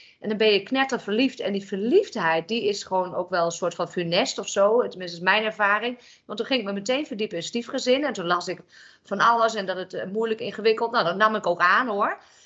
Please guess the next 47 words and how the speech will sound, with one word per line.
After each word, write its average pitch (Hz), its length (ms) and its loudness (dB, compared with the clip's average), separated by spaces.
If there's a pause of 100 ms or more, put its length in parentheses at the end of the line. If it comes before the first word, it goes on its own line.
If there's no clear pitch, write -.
(160)
Maar, 226 540 0
ehm, 214 400 -4 (120)
ik - 80 -20
merkte 214 240 -6
gewoon 220 60 -10
aan 220 60 -4
mezelf 214 220 -2
dat 214 100 -6
je 202 80 -10
zo 226 160 -2
verliefd 240 320 -6
bent 196 140 -4
dat 196 80 -10
je 214 60 -6
denkt, 208 160 -6
"Ja, 208 220 4
we 165 80 -14
vinden 170 240 -8
elkaar - 160 -12
zo 247 240 2
leuk, 175 300 -2
dat 156 100 -6
komt 151 220 -8
heus 226 240 -4
wel 269 100 -8
goed," - 280 -8
of 156 140 -8
zo. 175 380 0 (460)
Maar, - 560 -2
dus 220 140 -10
dat 233 100 -14
is, - 200 -8 (120)
vind 254 160 -8
ik 247 60 -10
een 220 80 -2
heel 269 280 2
ingewikkeld, 233 580 -4
eh, 202 800 4 (140)
<laughs> - 180 -12
heel 214 200 -2
ingewikkelde 202 380 -4
dynamiek 185 440 -6
inderdaad. - 520 -12
Maar 160 100 -16
goed, 156 340 -14
eh, 151 80 -8 (160)
ja. 208 200 -4